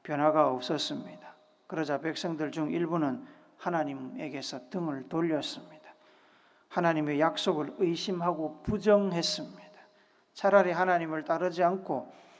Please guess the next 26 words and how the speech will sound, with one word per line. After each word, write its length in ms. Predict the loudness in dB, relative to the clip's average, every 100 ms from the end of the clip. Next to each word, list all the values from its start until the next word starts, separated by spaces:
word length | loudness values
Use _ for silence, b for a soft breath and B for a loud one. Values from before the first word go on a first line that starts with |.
| B
세상 380 | -8 -2 2 2
처세술을 600 | 4 2 4 4 2 2
따르는 380 | 4 4 2 2
것이 280 | -2 -4 0
더 160 | 4
나은 420 | 6 8 6 6 2
일이라고 720 | 0 4 2 2 -2 -4 B B B B _
푸념하는 600 | 2 8 8 10 8 6
마음의 500 | 6 8 8 6 0
소리를 460 | -2 -4 -4 -6
하나님이 560 | -4 -2 0 0 -4 -4
들으셨습니다. 840 | -2 0 -2 -4 -8 -10 -16 -20 b b b b b -6
"헌금 320 | -2 0 4
낼 220 | 6 6
돈으로 320 | 4 4 4
모아서 440 | 2 2 2 2 -2
집을 360 | 2 6 8
사겠네." 640 | 6 2 0 0 -2 -4 -8 -18 -20 _
뭐 140 | -4
이런 240 | 0 2 2
소리를 400 | 2 0 -2 -4
한 140 | -2
겁니다. 480 | -2 -4 -8 -16 -20 b b b b -4
"하나님께 480 | 2 2 2 -4
맡겨 520 | 0 0 2 -4 -4 0
드려봐야, 680 | 4 4 8 8 8 4